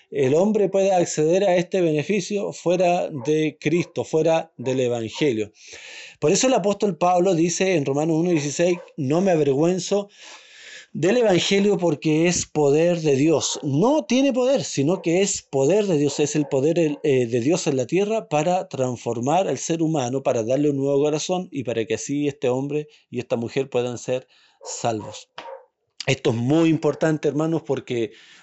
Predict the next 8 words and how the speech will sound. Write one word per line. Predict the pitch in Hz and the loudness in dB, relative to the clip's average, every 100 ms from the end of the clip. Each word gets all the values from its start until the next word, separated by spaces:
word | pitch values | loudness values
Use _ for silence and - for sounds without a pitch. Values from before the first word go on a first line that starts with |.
| - | -8
hoy | 120 | -4
día | 120 143 151 147 139 | 0 2 4 2 0
muchos | 135 - 139 | -4 -2 -2
grupos | 131 156 170 147 147 - 143 | -2 -2 0 0 0 -4 -6
de | 113 | -6
hermanos | 113 120 156 175 - | -4 0 0 0 -4
están | 127 - 160 165 151 - - | -6 -4 -4 -4 -8 -18 -6
olvidándose | 127 117 117 117 143 202 202 - 139 135 | -4 -2 0 0 0 0 -2 -4 -6 -6